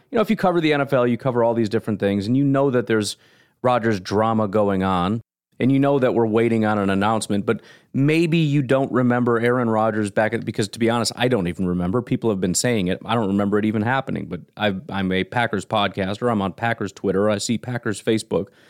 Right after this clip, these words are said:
So I see lots of comments, like, "He said on Pat, he'd be on Pat McAfee, blah, blah, blah, blah." On top of that, you got the, uh,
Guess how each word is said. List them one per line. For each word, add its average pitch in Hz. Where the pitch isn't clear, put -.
So -
I 151
see 202
lots 131
of 107
comments, 135
like, 107
"He 151
said 127
on 120
Pat, 120
he'd 123
be 117
on 107
Pat 101
McAfee, 95
blah, 87
blah, 85
blah, 90
blah." 107
On 123
top 131
of 117
that, 104
you 104
got 107
the, 107
uh, 101